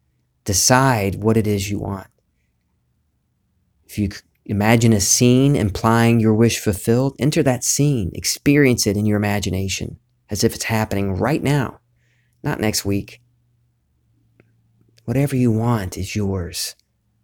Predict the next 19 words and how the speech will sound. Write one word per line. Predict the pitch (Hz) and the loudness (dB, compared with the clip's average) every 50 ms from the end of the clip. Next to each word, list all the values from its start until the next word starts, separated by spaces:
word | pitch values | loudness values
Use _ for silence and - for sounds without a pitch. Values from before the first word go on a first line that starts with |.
| _ _ _ _ _ _ _ _ _ _ _ _ _ _ _ _ _ _ _ _ _ _ | _ _ _ _ _ _ _ _ _ _ _ _ _ _ _ _ _ _ _ _ _ _
You're | - 110 104 | -6 -4 -2
just | 110 104 - | -2 -2 0
not | 104 101 101 | 0 0 0
aware | 101 95 104 104 123 135 123 | 0 0 2 2 2 2 0
of | 95 92 | 0 -2
it | 87 | -4
at | 90 - | -6 -6
the | 101 | -8
moment. | 95 87 90 95 - - - - _ - - _ _ _ _ _ _ _ _ _ _ _ _ _ _ _ _ _ _ _ _ _ _ _ _ _ _ _ _ _ _ _ _ - | -8 -8 -8 -10 -10 -14 -16 -18 _ -20 -20 _ _ _ _ _ _ _ _ _ _ _ _ _ _ _ _ _ _ _ _ _ _ _ _ _ _ _ _ _ _ _ _ -6
There's | - 101 - | -4 -2 0
nothing | 107 110 113 - 143 143 | 0 0 2 2 0 0
to | 151 147 | 0 -2
create. | - - - 117 104 98 98 98 92 - - - - _ _ _ _ _ _ _ _ _ - | -4 -2 0 2 2 2 2 0 -2 -6 -10 -18 -20 _ _ _ _ _ _ _ _ _ -8
It's | - 104 - 147 | -8 -2 0 2
already | 147 151 151 147 139 131 139 | 4 4 4 4 4 2 2
here. | 127 110 - 123 131 135 113 65 53 - - _ _ _ _ _ _ _ _ _ _ _ _ _ _ _ _ _ _ _ _ _ _ | 0 0 -2 0 0 0 0 -2 -6 -10 -16 _ _ _ _ _ _ _ _ _ _ _ _ _ _ _ _ _ _ _ _ _ _
So | - - 104 | -6 -2 -2
your | 104 101 123 139 135 | 0 4 4 4 4
faith, | 123 - - - 135 139 139 - - - - - - | 2 0 -4 -2 0 2 2 0 -2 -6 -16 -20 -20